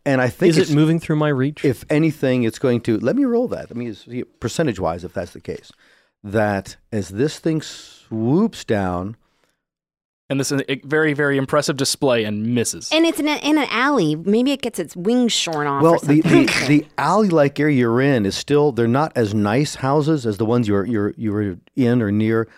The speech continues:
Speaker 1: up there in your Garnsdale Park, uh, but they're still nicer houses. So it's not
Speaker 4: Right.
Speaker 1: like steep wall alleys that you're picturing, like a, like, you know, an old
Speaker 4: Like an inner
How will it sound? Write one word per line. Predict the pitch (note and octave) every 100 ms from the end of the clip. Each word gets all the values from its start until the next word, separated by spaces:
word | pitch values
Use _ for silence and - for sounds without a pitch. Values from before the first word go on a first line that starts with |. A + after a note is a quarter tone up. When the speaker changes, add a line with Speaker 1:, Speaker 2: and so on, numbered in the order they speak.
| -
Speaker 1:
up | A2+ -
there | A2+
in |
your | G#2
Garnsdale | G2 G#2+ G2 G#2+ -
Park, | G2+ A2 - - - -
uh, | A#2
but | G#2 A#2+
they're | B2 A#2
still | F3+ D#3
nicer | B2 B2+ B2 A2 F#2
houses. | F#2+ F#2 D#2+ D#2+
So | B2
it's | A2 D3+
not |
Speaker 4:
Right. | C#3
Speaker 1:
like | A#2+
steep | - C3+ B2
wall | B2 A2+ -
alleys | G#2 G#2+ G#2+ G2+
that | G2+
you're | F#2
picturing, | G#2+ F2+ G2
like | F#2 F2+
a, | E2 - _ _ F#2+
like, | -
you | G2
know, | E2+
an | G#2 -
old | B2+ A#2+
Speaker 4:
Like | A2+
an |
inner | -